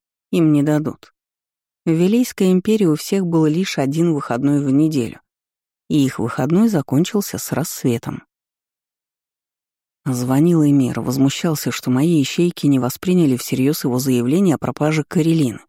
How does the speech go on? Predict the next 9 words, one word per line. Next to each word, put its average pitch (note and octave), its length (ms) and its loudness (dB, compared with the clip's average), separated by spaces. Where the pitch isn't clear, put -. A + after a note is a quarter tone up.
и C3+ 60 2
ничего C3+ 360 2
не D3 220 4
предпринимают, C#3+ 920 0
сказал C3 420 -4
Хольер, D3 420 -2
убирая D#3 420 0
амулет C3+ 360 2
связи. - 480 -6